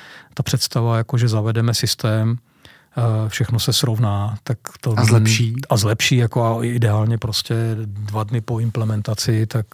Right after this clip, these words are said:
Speaker 1: eh, to jako nefunguje a daleko hůř se potom i ty procesy jako narovnávají, jako, no, takže to je jedna z věcí. D-, další věc, která samozřejmě je, že, eh, pokud se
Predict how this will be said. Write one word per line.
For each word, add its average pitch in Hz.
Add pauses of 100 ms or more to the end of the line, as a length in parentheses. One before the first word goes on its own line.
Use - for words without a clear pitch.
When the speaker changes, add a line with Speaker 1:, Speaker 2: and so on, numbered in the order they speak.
Speaker 1:
eh, 113 (640)
to 120
jako 110
nefunguje 113 (680)
a 110 (500)
daleko 113
hůř 113
se -
potom 117
i 120
ty 120
procesy -
jako 110
narovnávají, 110
jako, 107
no, 104
takže 107 (500)
to 135
je 117
jedna 113
z 110
věcí. 117
D-, 107 (100)
další 120
věc, 117
která 117
samozřejmě 113
je, 113
že, 117 (420)
eh, - (380)
pokud 120
se 131